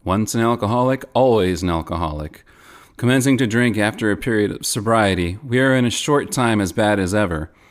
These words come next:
If we are planning to stop drinking, there must be no reservation of any kind,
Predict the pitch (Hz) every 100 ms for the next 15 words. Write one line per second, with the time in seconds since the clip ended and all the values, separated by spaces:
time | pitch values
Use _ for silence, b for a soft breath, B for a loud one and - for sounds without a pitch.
0 | b b - - 139 127 127 123 110 104
1 | - 120 110 - 113 101 104 101 92 101
2 | 107 - 113 107 120 117 117 110 107 104
3 | - 104 104 98 - 98 85 80